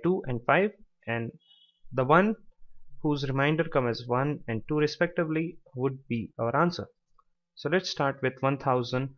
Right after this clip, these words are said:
nine. If it is divided by two, the remainder is actually one, and if it is divided by five, the remainder is four. If you divide it by five, the remainder would come as four.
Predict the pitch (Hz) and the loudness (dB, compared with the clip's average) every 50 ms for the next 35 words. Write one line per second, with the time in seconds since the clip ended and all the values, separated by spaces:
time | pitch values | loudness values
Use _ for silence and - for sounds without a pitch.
0 | _ _ _ _ _ _ _ - 127 123 120 101 82 82 - _ _ _ _ _ | _ _ _ _ _ _ _ -6 -4 -2 -2 -2 -2 -6 -10 _ _ _ _ _
1 | _ - _ _ _ - 180 214 - - - 170 160 180 175 175 - - 135 127 | _ -20 _ _ _ 0 0 0 0 0 -2 2 2 2 2 0 0 -2 -2 0
2 | 123 127 135 139 160 170 196 190 175 175 180 170 170 - - 156 165 185 190 - | 2 2 2 4 4 4 2 2 4 2 2 2 2 0 -2 0 0 0 -2 -6
3 | - - - - - - - _ _ _ _ - - 123 131 127 131 131 127 131 | -18 -20 -18 -18 -18 -18 -18 _ _ _ _ -12 -2 -2 0 2 2 2 2 2
4 | 139 147 156 165 165 147 131 135 151 170 - _ _ _ _ - - 139 131 135 | 2 2 4 4 4 4 4 4 4 0 -6 _ _ _ _ -4 -2 -2 -2 -2
5 | - 160 160 - - 151 131 131 127 - 117 90 - - - - _ _ - - | -2 -4 -4 -2 -2 -2 0 0 0 2 0 0 0 -4 -12 -20 _ _ -20 -20
6 | - - - - _ _ _ _ - - 127 120 - - 165 180 - 226 208 220 | -20 -20 -20 -20 _ _ _ _ -14 -4 -2 -2 0 2 2 6 6 6 6 6
7 | - - - - - - 131 123 127 123 135 139 143 143 139 135 123 123 120 110 | 4 2 0 -6 -12 -10 -2 -2 2 4 4 4 6 4 2 0 2 2 2 2
8 | 110 - - - - - - 151 127 120 135 - - - - _ _ - - - | 2 0 -8 -2 4 6 6 6 6 2 0 -2 -6 -18 -20 _ _ -20 -20 -20
9 | _ _ _ _ _ - 131 127 131 135 147 151 160 170 180 170 170 160 160 156 | _ _ _ _ _ -2 0 0 2 4 4 4 4 6 6 6 8 8 8 6
10 | 156 151 151 - - _ _ _ _ _ _ - _ _ - - 131 107 - - | 6 4 0 -8 -12 _ _ _ _ _ _ -20 _ _ -2 0 0 0 0 -4
11 | - - 131 - 135 131 135 131 143 151 156 156 147 139 131 120 - 139 135 156 | -12 -12 -8 -6 -2 0 4 4 4 6 4 2 2 2 0 2 2 2 2 2
12 | 196 202 156 147 131 127 127 127 123 127 131 131 135 135 135 - - 123 117 113 | 2 0 0 0 0 0 0 0 0 0 -2 -2 -2 -4 -4 -2 -2 -2 0 0
13 | 80 123 - - - - 147 101 - | -2 -2 -4 -4 0 2 2 2 2